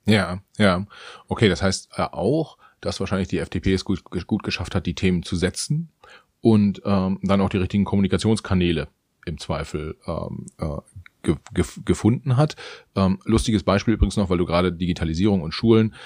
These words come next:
ich habe gerade erfahren, äh, gestern, vorgestern, äh, bei meinen Nichten in der, in der Schule, äh, da wird bis zur zehnten Klasse hoch, äh, sind Smartphones verboten. Ja, also die dürfen die Telefone in der Schultasche haben, aber den kompletten Vormittag,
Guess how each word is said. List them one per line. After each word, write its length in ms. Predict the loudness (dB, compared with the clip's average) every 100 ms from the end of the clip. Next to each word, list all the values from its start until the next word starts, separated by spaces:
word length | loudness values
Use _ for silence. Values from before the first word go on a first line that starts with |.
| -20
ich 80 | -18
habe 80 | 2
gerade 220 | 4 4
erfahren, 560 | 0 -2 0 2 -2 -4
äh, 100 | -8
gestern, 300 | -8 -6 -4
vorgestern, 540 | -2 -2 -2 -2 -2 -6 -20 _ _
äh, 220 | 4 4 0 0
bei 160 | 4
meinen 280 | 4 4 6
Nichten 480 | 4 2 -4 -2 0
in 160 | 0
der, 400 | -2 0 0 -2 0
in 140 | 2
der 80 | 2
Schule, 420 | 0 4 6 4 2 -20 -20 _ -4
äh, 240 | -4 -2
da 160 | 0 0
wird 140 | 2
bis 240 | 0 0
zur 260 | 0 4 4
zehnten 280 | 4 2 2
Klasse 280 | -2 0 2
hoch, 440 | 4 4 2 -4
äh, 300 | -2 0 0
sind 160 | 0 0
Smartphones 540 | 2 2 2 -2 0
verboten. 600 | -2 2 2 0 0 -4 -6 -2
Ja, 220 | 0 0
also 300 | -2 -2 -4
die 140 | -2
dürfen 220 | 0 2 2
die 220 | 0 -2 _ _ _ _
Telefone 360 | 2 4 4 4
in 80 | 4
der 80 |
Schultasche 440 | 4 4 4 4 4
haben, 240 | 4 2
aber 320 | 4 4 4 0 -18 -20 0
den 140 | 2
kompletten 340 | 4 4 4 4
Vormittag, 580 | 2 2 2 0 -4